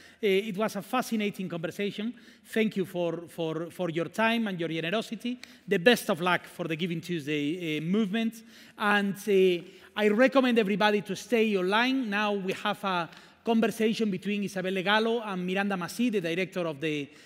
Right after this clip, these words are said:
of the Climate Change Museum in New York, and I'm sure that, uh, uh, you will continue fascinated as we were with Asha Curran, uh, conversation. Thank you so much,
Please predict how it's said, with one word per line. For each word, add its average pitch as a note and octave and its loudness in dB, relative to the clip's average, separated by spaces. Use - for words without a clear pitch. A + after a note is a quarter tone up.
of E3+ -4
the F3 -2
Climate G#3 0
Change G3 -4
Museum F#3 -2
in F3 -6
New F3+ -2
York, A3 0
and F3+ -4
I'm F#3 -8
sure G3 0
that, F3 -2
uh, - -12
uh, - 2
you F3 -2
will F#3+ 2
continue G3 0
fascinated F3 -4
as D3+ -8
we D#3+ -2
were D#3+ -4
with E3+ -4
Asha G3 -6
Curran, D#3+ -6
uh, D#3+ -6
conversation. D3+ -8
Thank G#3+ -2
you F#3+ -4
so E3 -8
much, C#3 -10